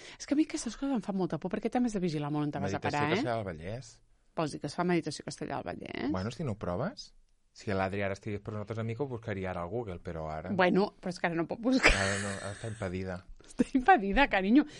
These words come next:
Speaker 1: Està fent una cosa que és més important.
Speaker 2: Ja
Speaker 1: A
Speaker 2: sé.
Speaker 1: veure, vale? Meditació Castellà del Vallès, ho buscaré. Bueno, o m'ho buscaré ara.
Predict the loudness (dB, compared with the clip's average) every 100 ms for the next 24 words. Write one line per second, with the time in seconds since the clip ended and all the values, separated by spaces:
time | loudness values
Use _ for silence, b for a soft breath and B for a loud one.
0 | B -2 2 2 4 2 4 4 6 4
1 | 2 0 4 4 6 4 0 -6 _ -6
2 | -4 -2 2 4 4 2 b b b b
3 | -6 0 4 4 2 _ B B B B
4 | B B B B 2 4 4 0 0 4
5 | 6 8 6 4 2 -2 -4 -4 -4 -6
6 | -6 -2 2 2 2 2 0 4 4 4
7 | 2 2 -2